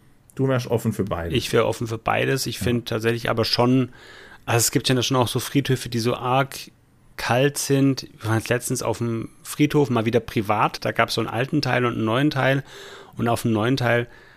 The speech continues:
Speaker 2: hast du halt gemerkt, da haben sie jetzt gerade erst die Bäume gepflanzt. Das war halt so voll in der prallen Sonne und die Wege waren so voll geteert und so. Und ich find's, wenn's so ein bisschen, wie du vorhin gesagt hast, ne, so, so ein bisschen auch organischer mit der Natur irgendwie ist, das find ich schon, das find ich schon schön.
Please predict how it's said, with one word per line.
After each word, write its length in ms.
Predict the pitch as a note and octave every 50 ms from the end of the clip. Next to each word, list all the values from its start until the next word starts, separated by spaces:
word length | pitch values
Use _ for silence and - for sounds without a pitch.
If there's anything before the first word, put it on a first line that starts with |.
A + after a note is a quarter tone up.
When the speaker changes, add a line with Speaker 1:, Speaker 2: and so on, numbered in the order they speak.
| - - _
Speaker 2:
hast 140 | - A2+ G#2
du 40 | A#2
halt 120 | A2+ A2+
gemerkt, 240 | A2+ A2+ A#2+ A#2+ -
da 60 | A#2+
haben 100 | A2 A2+
sie 80 | A2 A#2+
jetzt 160 | A#2 A#2 -
gerade 220 | - B2 A#2 A#2
erst 120 | A#2+ - -
die 60 | B2
Bäume 320 | G#2+ - G#2+ A2 B2 C3+
gepflanzt. 640 | B2+ C3 A#2+ - - A#2+ A2+ A#2 A#2 A#2 - - -
Das 160 | G#2+ - -
war 80 | - G#2
halt 120 | G#2 G#2
so 80 | - A2
voll 240 | - - - A2+ A#2
in 60 | A#2
der 60 | A2
prallen 340 | G#2+ - - - G#2+ G#2 G#2
Sonne 280 | - A2 A2 A#2+ B2 A#2
und 140 | G#2+ G2+
die 140 | A2 G2+ F#2+ G2
Wege 320 | A2+ B2+ C3 C3 B2 G#2+
waren 160 | A2 G#2+ A#2
so 100 | A2 A2
voll 400 | - - - A2+ A2+ A#2 A2+ - - - - - - - - - - - - - - - - - -
geteert 680 | - A#2 G#2+ - - - - A#2 A2+ A#2+ C3 C#3 C3+ -
und 160 | C3 C3 B2+
so. 260 | A#2 B2+ B2+ B2 B2
Und 100 | A2 D3+
ich 120 | - - -
find's, 260 | - B2+ A#2+ A2 -
wenn's 160 | A#2 A2+ G#2+
so 60 | -
ein 100 | A2+ A2
bisschen, 540 | A2 C3 D3 - - - C3 A#2+ A#2 G#2+ G#2 - - - - - - - - - - - - - - -
wie 100 | C3+ C3+
du 80 | C3+
vorhin 240 | A#2+ - - C3 B2+
gesagt 320 | A#2+ A2+ A2 A#2 B2+ -
hast, 220 | - A2 - - -
ne, 140 | A2 A#2 A2+
so, 200 | A#2 A2 G#2 G2+ G#2
so 160 | - - A2+
ein 80 | G#2+ G2+
bisschen 720 | G#2 B2 C3 - - - A#2 A2+ A2+ A2+ A2+ A2 A2 - - - - - - - - - _ _ _ _ - _ - - -
auch 180 | - G#2 -
organischer 600 | - A#2+ G#2+ - A#2 G#2+ A2+ C3 C3+ B2 - A#2
mit 180 | A2+ A2+ A2+ -
der 60 | A#2
Natur 460 | A2+ A2 G#2+ - - - - B2+ C3+
irgendwie 300 | - A#2+ A2+ A2 G2+ G#2
ist, 200 | - G2 G2 -
das 120 | - G2+ -
find 160 | - G2+ G2+
ich 100 | G2 -
schon, 300 | - G#2+ G2 G2 G2 G2
das 120 | G2 F#2+
find 160 | - - G2 F#2+
ich 100 | F#2+ -
schon 180 | - G2 F#2+ -
schön. 340 | - - A2 A2 A#2 A#2+